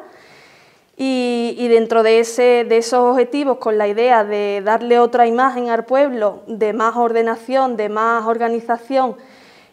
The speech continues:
y de más acceso a información, pues está la,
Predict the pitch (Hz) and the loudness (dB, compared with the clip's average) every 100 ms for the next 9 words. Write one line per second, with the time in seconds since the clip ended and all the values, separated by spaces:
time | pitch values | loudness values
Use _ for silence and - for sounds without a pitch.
0 | _ - 254 220 233 220 220 226 233 240 | _ -8 -6 2 2 2 0 0 0 0
1 | 247 247 285 277 247 226 226 226 226 226 | -2 0 0 0 0 0 0 -2 -2 -2
2 | 220 - 269 285 339 330 302 247 226 - | -4 -4 -2 0 0 0 0 0 -2 0
3 | 233 233 254 247 240 220 202 | 0 4 4 4 4 2 -2